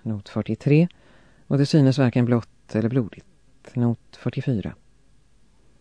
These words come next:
Göres det vid kyrkan inför sockenmännen, vid ölstämma, på torget, i badstuga eller på ting, då ska han styrka det med två vittnen och sex mäns ed. Not fyrtiofem.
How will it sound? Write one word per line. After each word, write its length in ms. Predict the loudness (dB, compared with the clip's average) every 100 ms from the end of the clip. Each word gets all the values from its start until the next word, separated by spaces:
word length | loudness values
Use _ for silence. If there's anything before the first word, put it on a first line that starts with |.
| _ _ _
Göres 300 | 0 0 2
det 80 | 2
vid 120 | 2
kyrkan 480 | 4 4 4 2 4
inför 220 | 2 0
sockenmännen, 840 | -2 -4 -2 0 2 0 0 0
vid 180 | -2 0
ölstämma, 720 | 0 0 -4 -2 0 2 0
på 140 | -4 -6
torget, 640 | -2 0 2 0 -4 -4
i 60 | -2
badstuga 760 | -2 -4 -6 -2 0 0 0
eller 120 | -2
på 140 | -4 -8
ting, 420 | -2 0 0 -2 -12 -20 -20 -20 -20 -8
då 80 | -4
ska 140 | 0
han 160 | 0 2
styrka 440 | 2 0 0 0
det 80 | 2
med 160 | 0 -2
två 220 | -2 -2
vittnen 580 | -2 -4 -4 -2 0 -2
och 160 | -4
sex 420 | -2 -4 -4 -8
mäns 460 | -4 -2 -2 -6 -6
ed. 240 | -6 -6 -10 _ -12
Not 260 | -8 -8 -10
fyrtiofem. 540 | -10 -6 -4 -4